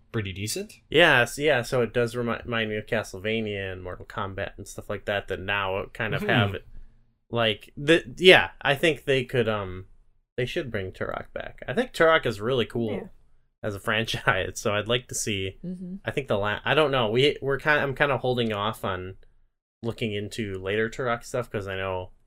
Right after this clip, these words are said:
Speaker 3: We'll get to play.
Speaker 2: we'll get to play it, but I th-, I think there's even beyond N sixty-four games that
Speaker 3: Mm-hmm.
Speaker 2: I heard were, you know, I think some were kinda like, "Oh, this is the end," uh, type situation <laughs> with the franchise, but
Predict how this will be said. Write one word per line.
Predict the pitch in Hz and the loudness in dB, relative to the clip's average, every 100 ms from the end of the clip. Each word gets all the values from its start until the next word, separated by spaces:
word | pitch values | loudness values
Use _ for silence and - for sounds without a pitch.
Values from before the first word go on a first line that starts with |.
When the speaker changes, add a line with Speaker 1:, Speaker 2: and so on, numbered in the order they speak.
| _ | _
Speaker 3:
We'll | - 185 165 | -14 -12 -10
get | 165 - | -10 -10
to | |
play. | 160 165 165 165 165 | -12 -10 -10 -10 -6
Speaker 2:
we'll | 117 | -2
get | 117 113 | -2 -4
to | - | -6
play | 110 104 113 | -2 2 2
it, | 107 | 2
but | 117 101 98 - | 0 2 0 -2
I | 123 | -6
th-, | - 123 | -4 -2
I | 127 | 0
think | 143 131 | 0 0
there's | 120 110 | 0 0
even | 117 107 98 | -2 -2 -4
beyond | 98 98 98 107 107 | -2 -2 0 -2 -2
N | 117 113 | -4 -4
sixty-four | 123 - 113 - 107 113 | -6 -6 -8 -4 -4 -2
games | 110 107 110 - | -2 -2 -4 -4
that | 110 98 - | -2 -2 -4
Speaker 3:
Mm-hmm. | 87 165 160 165 _ _ _ | -12 -10 -12 -14 _ _ _
Speaker 2:
I | 104 | -6
heard | 104 107 107 95 | -2 -2 -2 -4
were, | 107 104 98 95 - _ _ _ _ _ - | -4 -2 0 -2 -6 _ _ _ _ _ -10
you | 101 | -8
know, | 90 92 - | -6 -8 -8
I | - | -6
think | 110 113 101 | -4 -4 -6
some | - 110 98 | -6 -4 -4
were | 95 95 | -4 -4
kinda | 117 101 92 | -4 -4 -4
like, | 90 - - - | -4 -6 -14 -6
"Oh, | 98 92 | -4 -4
this | 95 - | -6 -8
is | 95 | -8
the | 104 | -2
end," | 107 101 95 - - - _ _ _ _ _ _ _ 98 | -2 -2 -4 -12 -20 -20 _ _ _ _ _ _ _ -8
uh, | 92 - - - | -8 -8 -10 -6
type | 110 90 - - | -4 -6 -8 -16
situation | - 107 - 98 120 - 208 180 170 | -10 -8 -6 0 4 8 10 10 8
<laughs> | |
with | 160 - | 4 2
the | 135 | -2
franchise, | 143 127 120 131 107 104 - | 2 2 2 2 2 0 -2
but | 117 110 | 0 0